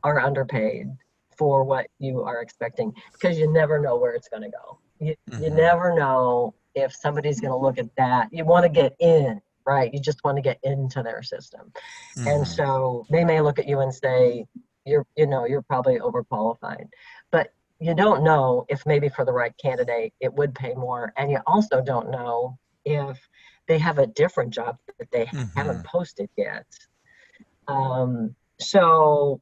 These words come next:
Speaker 1: I think that just that kind of perspective of, um, you know, when you're applying, <laughs> when you're applying for work, um, is good.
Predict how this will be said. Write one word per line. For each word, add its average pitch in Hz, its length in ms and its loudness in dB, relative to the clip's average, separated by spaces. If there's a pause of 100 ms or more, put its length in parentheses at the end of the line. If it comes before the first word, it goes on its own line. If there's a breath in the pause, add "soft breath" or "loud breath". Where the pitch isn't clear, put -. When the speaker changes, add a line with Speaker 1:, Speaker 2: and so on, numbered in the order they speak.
Speaker 1:
I 156 120 2
think 170 300 0
that 135 280 2 (180)
just 160 200 2
that - 160 -2 (280)
kind 127 220 0
of 117 100 -4 (320)
perspective 113 720 -6 (460)
of, 123 320 -6 (180)
um, 120 520 -10 (480)
you 135 80 -2
know, 120 100 -4
when 135 180 0
you're 127 140 -4
applying, 123 720 -6 (160)
<laughs> - 180 -18
when 165 280 2
you're 143 240 0 (180)
applying 131 380 -2
for 127 180 -6
work, 117 300 -8 (580 loud breath)
um, 123 760 -8 (100)
is 143 220 -6
good. 120 240 -12